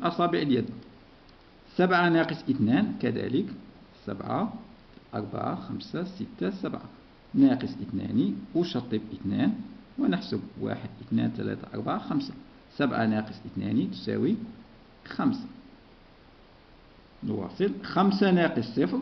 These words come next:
مباشرة تساوي خمسة. ستة ناقص ثلاثة، نرسم ستة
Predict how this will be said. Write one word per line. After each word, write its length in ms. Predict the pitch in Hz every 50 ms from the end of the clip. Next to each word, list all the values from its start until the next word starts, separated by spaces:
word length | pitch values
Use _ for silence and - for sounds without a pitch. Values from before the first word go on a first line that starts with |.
| - - -
مباشرة 600 | 117 110 117 113 - - 110 110 98 - - 160
تساوي 580 | 190 202 - - - - 98 101 117 160 214 233 - - - - - - - - - -
خمسة. 420 | - - 180 160 131 - - - - - - - - - - - - - -
ستة 300 | - 208 190 196 - 165
ناقص 320 | 156 147 139 135 - 127 -
ثلاثة، 540 | - - 117 110 - - - - - 196 277 - - - - - - - - - - - 123
نرسم 380 | 127 113 104 - - 107 98
ستة 420 | - - - - - - 117 113